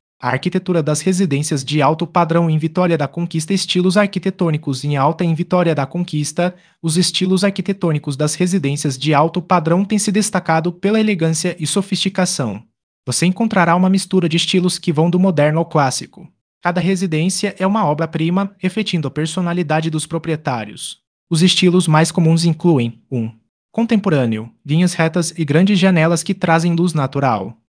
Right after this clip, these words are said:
Dois, clássico, elementos tradicionais, como colunas e detalhes ornamentais. Três, minimalista,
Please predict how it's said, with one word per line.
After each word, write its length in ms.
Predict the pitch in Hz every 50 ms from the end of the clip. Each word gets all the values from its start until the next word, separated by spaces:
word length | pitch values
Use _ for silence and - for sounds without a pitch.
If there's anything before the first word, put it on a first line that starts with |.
| _ _ _ -
Dois, 460 | 196 190 151 123 - - - - _ _ _ _ _ _ -
clássico, 480 | 170 180 185 - - 185 - 123 123 _ _ -
elementos 480 | 180 185 180 170 180 180 190 180 -
tradicionais, 840 | - 165 151 139 127 139 143 - 175 156 139 120 123 - - - _ _ _
como 200 | - 196 208 202
colunas 500 | - 226 208 175 170 180 190 180 180 -
e 120 | - 170 143
detalhes 400 | 147 - 156 151 160 180 170 180
ornamentais. 880 | 180 180 185 180 190 185 185 - 127 110 101 - - - - - _ _ _ _ _ _ - -
Três, 420 | 190 160 127 - - - - _ _ _ _ _ _ -
minimalista, 720 | 151 165 180 190 202 190 160 139 139 135 - - 151 147